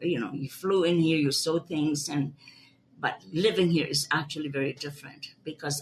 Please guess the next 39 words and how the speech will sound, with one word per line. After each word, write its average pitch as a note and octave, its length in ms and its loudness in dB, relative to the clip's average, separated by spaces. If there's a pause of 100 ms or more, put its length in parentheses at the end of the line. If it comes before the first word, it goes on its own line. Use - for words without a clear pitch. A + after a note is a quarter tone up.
I E3 120 2
had E3 340 0
to D#3 60 -10
become C#3+ 300 0
an C#3 100 -2
American C#3 520 -6
wife - 420 -16 (540)
to E3 80 -4
learn D#3+ 640 4 (100)
all D#3+ 220 2
the D#3+ 140 0
things C#3+ 320 2
that C#3 240 -2
I C#3 280 -4 (1400)
was C#3+ 200 -2
unprepared D3+ 560 0
for. - 280 -10 (440)
And, - 420 -6 (120)
uh, D3+ 160 -4
you D#3+ 140 -6
know, D#3+ 160 -8
learning C#3+ 320 4
how C3 140 0
to - 260 -12 (100)
cook, - 320 -2
learning C#3 420 0
how C#3+ 120 -4
to - 100 -8
iron, E3 440 4
and C3+ 160 -2
oh D#3 140 0
my B2 120 -2
God, - 300 -6 (280)
yeah. B2 120 -20 (420)
I D#3+ 120 -2
thought, D3+ 280 -6
"This E3 240 0
is D3 140 -2
just," - 640 -6